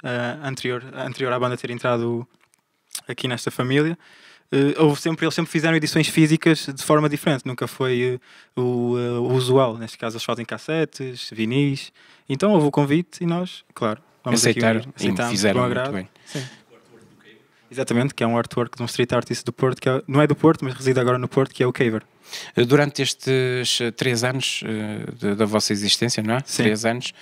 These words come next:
Speaker 2: Hum, como é que tem sido, eh, o, como é que o público tem recebido os vossos, os vossos temas?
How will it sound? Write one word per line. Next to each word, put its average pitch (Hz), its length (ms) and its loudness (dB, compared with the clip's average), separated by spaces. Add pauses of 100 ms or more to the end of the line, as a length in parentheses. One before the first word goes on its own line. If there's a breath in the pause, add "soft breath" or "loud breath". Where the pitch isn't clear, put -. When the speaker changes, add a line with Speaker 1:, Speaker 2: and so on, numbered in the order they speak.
(360 loud breath)
Speaker 2:
Hum, 113 1040 2 (340)
como 120 200 2
é 123 40 0
que - 120 -14
tem 120 180 2
sido, 113 680 2
eh, 110 240 4
o, 101 640 2 (260 loud breath)
como - 140 4
é 151 40 4
que - 120 -4
o 131 40 2
público 127 400 -8
tem 127 160 -2
recebido 110 600 0
os 107 220 0
vossos, 104 540 -2
os 104 120 -6
vossos 107 300 0
temas? 92 420 0